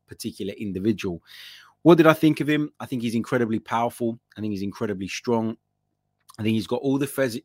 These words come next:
physical attributes, I beg your pardon, that make him a good fit for the Premier League. I think he's quick across the ground. He's mobile. And it's good to see, like, a kind of big man who has that mobility as well. I think in years gone by, we've associated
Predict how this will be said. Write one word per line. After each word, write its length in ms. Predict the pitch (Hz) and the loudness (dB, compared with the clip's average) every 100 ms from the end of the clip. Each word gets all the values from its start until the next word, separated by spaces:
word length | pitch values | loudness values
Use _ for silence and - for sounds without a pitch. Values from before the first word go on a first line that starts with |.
| - | -10
physical 520 | - 117 117 - 110 | -4 -2 -2 -4 -6
attributes, 520 | 104 - 98 95 95 | -6 -6 -10 -10 -10
I 60 | 98 | -8
beg 200 | 107 98 | -6 -6
your 80 | 87 | -2
pardon, 300 | 101 92 87 - - - - | 0 0 -4 -12 -20 -18 -6
that 120 | 113 | 2
make 300 | 117 123 - | 2 2 -2
him 140 | 113 | -4
a 80 | 104 | -6
good 300 | 87 123 95 | 0 0 0
fit 300 | - 113 - | -4 -6 -6
for 120 | - | -10
the 100 | 98 | -12
Premier 340 | - 110 98 95 | -10 -8 -8 -6
League. 220 | 95 87 | -6 -6
I 60 | 90 | -8
think 140 | 90 | -8
he's 140 | 92 | -8
quick 400 | - - 127 123 | -10 0 2 2
across 300 | 110 120 104 | 0 -4 -4
the 100 | - | -6
ground. 340 | 92 104 101 95 | -4 -2 -2 -4
He's 140 | 90 | -6
mobile. 640 | 98 113 120 101 110 107 - - - - - - | -2 0 0 0 0 0 -2 -16 -20 -20 -20 -8
And 280 | 135 143 120 - _ _ _ - | -4 -2 -4 -8 _ _ _ -4
it's 180 | 151 - | -4 -4
good 320 | - 170 170 | 0 2 2
to 120 | - 143 | 0 -2
see, 320 | - 147 113 | 0 -2 -2
like, 240 | 107 - | -6 -10
a 60 | 113 | -10
kind 200 | 120 110 | -8 -8
of 160 | 92 | -6
big 220 | - 127 110 | 0 0 0
man 260 | 104 95 | -2 -2
who 140 | 95 101 | -4 -4
has 260 | 104 110 | -4 -4
that 140 | 101 - | -6 -8
mobility 600 | 104 87 113 101 - 98 | -10 -4 -2 -2 -4 -6
as 100 | 104 | 0
well. 120 | 107 | 0
I 60 | 98 | 0
think 200 | 110 123 | -4 0
in 120 | 117 | 2
years 320 | 123 131 117 | 2 0 -2
gone 200 | 120 110 | -4 -2
by, 180 | 113 104 | 0 -2
we've 180 | 95 95 | -4 -8
associated 640 | - 117 110 110 101 95 | -6 -6 -6 -8 -10 -12